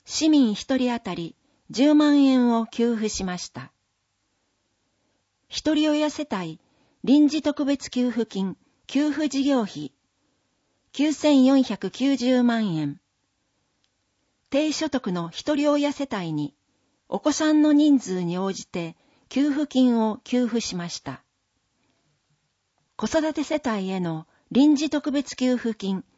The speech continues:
給付事業費、九千百万円。児童手当の対象児童一人当たり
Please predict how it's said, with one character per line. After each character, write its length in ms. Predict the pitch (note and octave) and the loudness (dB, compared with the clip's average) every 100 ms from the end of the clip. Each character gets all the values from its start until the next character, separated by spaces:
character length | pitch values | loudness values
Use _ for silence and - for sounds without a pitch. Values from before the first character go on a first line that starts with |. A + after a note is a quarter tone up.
| _ | _
給 220 | - C#4 D4 | -4 -2 -2
付 160 | D4+ | -2
事 180 | C4 C#4+ | -4 -2
業 200 | D4 B3+ | 0 -2
費、 300 | G3+ D#3 - _ _ _ _ _ _ _ _ | -4 -10 -12 _ _ _ _ _ _ _ _
九 220 | - D4 D4+ | -4 -2 -2
千 300 | - D4 A#3+ | 0 2 2
百 280 | G3 - | 0 -2
万 300 | G#3 G3+ F#3+ | -2 -2 -2
円。 280 | F3 E3 D#3 - _ _ _ _ _ _ _ _ _ _ _ _ _ _ _ _ - | -4 -6 -8 -16 _ _ _ _ _ _ _ _ _ _ _ _ _ _ _ _ -10
児 160 | E3 | -2
童 220 | C4 D#4 D#4 | 0 0 -2
手 240 | D4+ C4+ | -4 -4
当 140 | A3 | -4
の 120 | F#3 F3 | -6 -4
対 220 | G#3 A#3 | -6 -4
象 260 | - A3+ | -4 -4
児 160 | G#3+ G#3+ | -4 -6
童 240 | F#3 F3 D#3+ | -6 -6 -8
一 240 | - A#3+ | -6 -4
人 140 | A3+ | -2
当 80 | G#3 | -6
た 140 | - D#3+ | -8 -10
り 220 | D#3 | -10